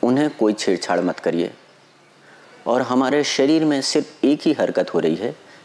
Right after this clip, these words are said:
कि सांस चल रही है। बाकी हमारा पूरा शरीर बिल्कुल पूरी तरह से शांत है,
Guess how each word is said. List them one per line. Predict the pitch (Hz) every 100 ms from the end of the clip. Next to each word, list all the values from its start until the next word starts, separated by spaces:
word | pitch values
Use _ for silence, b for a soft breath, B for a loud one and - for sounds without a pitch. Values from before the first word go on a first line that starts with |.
| -
कि | -
सांस | 127 131 220 -
चल | - 62
रही | 64
है। | - - - - - - B B B - - - -
बाकी | 101 113 139
हमारा | 120 113 110 113
पूरा | - 139 143 139 139 143
शरीर | - 87 90 90 90 - - -
बिल्कुल | 87 117 131 - 143 143 - - - - -
पूरी | 147 143 294
तरह | 311 113 90
से | 82 95 85
शांत | - 80 92 -
है, | 117